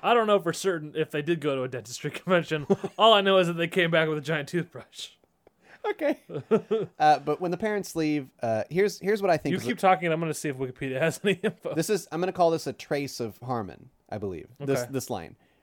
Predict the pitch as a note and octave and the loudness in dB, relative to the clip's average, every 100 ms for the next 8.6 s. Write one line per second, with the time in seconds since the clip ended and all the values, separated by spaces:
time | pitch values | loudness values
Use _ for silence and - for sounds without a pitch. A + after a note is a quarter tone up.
0 | - B2+ B2 A#2 A2 - - A2 G#2+ - | -6 0 2 2 0 -4 -6 -6 -4 -6
1 | C3 C#3 D3+ D3 C3+ B2+ B2 - - B2 | -4 0 2 2 4 2 2 -4 -14 -8
2 | A#2+ A2 A2+ G#2 G2+ G#2 C#3 C#3 C3 B2 | -6 -4 -2 -2 -4 -4 -4 -2 -2 -4
3 | A#2+ G#2+ - A#2 A2 B2+ A2+ G#2 - G#2+ | -4 -6 -2 -2 -2 -6 -6 -8 -6 -6
4 | G2 - G#2+ G2+ F#2 - _ _ - A#2+ | -6 -2 0 0 -4 -12 _ _ -14 -8
5 | A2 A2 G#2 G2+ A2 G#2+ G2 A2 G2 G2 | -4 -4 -2 -2 -2 -2 -4 -8 -6 -6
6 | G2 F#2 - _ C3+ C3+ B2+ - - - | -6 -6 -10 _ -4 -2 -2 -4 -16 -18
7 | _ _ _ _ C#3 A#2+ D#3+ C3+ B2+ - | _ _ _ _ -12 -8 -4 -4 -4 2
8 | F#3+ D3+ D3 D3+ D#3+ E3 | 2 2 0 -4 -4 -2